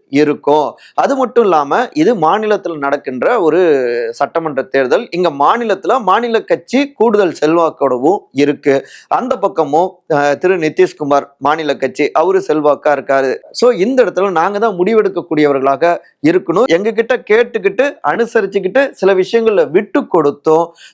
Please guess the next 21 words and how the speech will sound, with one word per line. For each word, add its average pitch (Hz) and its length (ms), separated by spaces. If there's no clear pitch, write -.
ஆஹ், 135 380
பாஜக 185 460
கூட்டணியை 139 440
தோற்கடிக்க 160 800
கை 247 320
கொடுக்கணும் 147 560
காங்கிரஸ் 147 560
அப்படின்னும் 135 420
ஆர் 185 240
ஜே 196 180
டி 156 200
சைட்ல 135 260
இருந்தும் 131 460
தெரிவிக்கப்பட்டு 143 680
கொண்டிருக்கு. 127 640
அதே 156 320
நேரத்துல 156 460
காங்கிரஸ் 190 500
சைட்ல 160 220
என்ன 143 180
சொல்றாங்கன்னா, 131 720